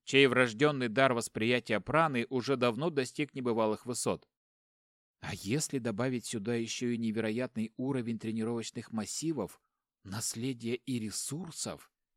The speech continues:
то это место становится настоящей землей легенд.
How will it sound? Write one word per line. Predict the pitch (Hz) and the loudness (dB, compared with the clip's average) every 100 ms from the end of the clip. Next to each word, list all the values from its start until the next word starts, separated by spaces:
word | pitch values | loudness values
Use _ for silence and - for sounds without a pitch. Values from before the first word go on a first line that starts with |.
| _ _ _ | _ _ _
то | 104 113 | -6 -4
это | 117 110 | -4 -4
место | 107 113 147 139 - | -4 -4 -4 -6 -6
становится | 92 - 123 135 131 139 | -6 -4 -2 -2 -2 -2
настоящей | 139 135 143 131 139 165 - 147 | -4 -4 -4 -2 -2 -2 -2 -2
землей | 123 127 127 139 147 | -2 -4 -2 0 2
легенд. | 147 165 196 113 - | 0 0 -2 -2 -6